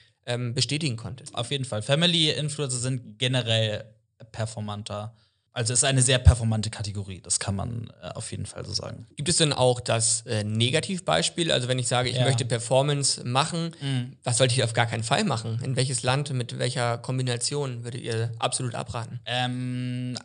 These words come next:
Speaker 2: also wie gesagt, Italien sind die Engagement-Zahlen generell nicht so hoch. So, wenn ihr jetzt eine Kampagne habt, die ihr unbedingt in Italien machen wollt, machen müsst, ja, muss man sich einfach generell auf w-, weniger Zahlen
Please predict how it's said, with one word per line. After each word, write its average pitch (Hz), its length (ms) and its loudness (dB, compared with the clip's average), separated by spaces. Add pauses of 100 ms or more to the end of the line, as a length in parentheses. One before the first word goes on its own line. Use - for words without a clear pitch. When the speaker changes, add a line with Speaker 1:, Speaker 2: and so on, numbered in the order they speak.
(420)
Speaker 2:
also 135 280 -2
wie 139 80 2
gesagt, 120 420 2
Italien 156 840 2
sind 131 160 -4
die 117 180 -2
Engagement-Zahlen 123 1120 -2
generell 131 360 2
nicht 120 220 -2
so 113 140 -2
hoch. 151 360 -4 (260)
So, 120 280 -10
wenn 127 160 -2
ihr 131 60 -2
jetzt 131 120 -4
eine 123 180 -8
Kampagne 120 460 -6
habt, 117 240 -4
die 120 80 -8
ihr 117 160 -4
unbedingt 120 460 -10
in 101 60 -14
Italien 110 760 -6 (680)
machen 120 440 -4
wollt, 117 320 -2
machen 131 320 4
müsst, - 460 4
ja, 120 300 2 (160)
muss 147 160 0
man 160 100 2
sich 135 140 0
einfach 131 220 0
generell 131 380 0
auf 123 200 -4
w-, - 440 -16
weniger 120 500 -2
Zahlen 113 580 -4